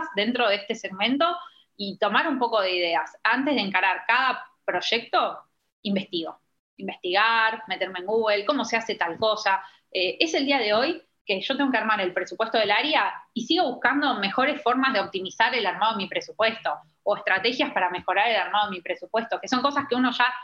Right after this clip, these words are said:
las hace normalmente todos los años, pero no las doy por sentadas. Vuelvo a investigar y veo qué cosas nuevas hay para hacer o que pueda aportarme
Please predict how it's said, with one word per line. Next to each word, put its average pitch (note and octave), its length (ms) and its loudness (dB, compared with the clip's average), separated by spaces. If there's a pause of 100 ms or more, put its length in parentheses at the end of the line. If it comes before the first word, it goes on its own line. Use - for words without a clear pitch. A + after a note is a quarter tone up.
(500)
las F#3+ 300 0
hace D3 240 2
normalmente G#3+ 600 0
todos G#3+ 180 2
los F#3 160 -2
años, G#3+ 400 -2
pero F#3 180 0
no A3+ 120 2
las B3+ 160 0
doy A3+ 180 0
por G#3 180 0
sentadas. F3+ 560 0
Vuelvo A#3 280 2
a G3+ 60 -2
investigar F#3+ 720 -2
y F#3 100 -2
veo G3 200 0
qué F#3 100 -6
cosas G3 320 -4
nuevas G3 320 -2
hay G3+ 180 -2
para F3+ 180 -2
hacer A3 360 0
o F#3 80 -4
que F3 120 -10
pueda G3 180 0
aportarme G#3 880 -2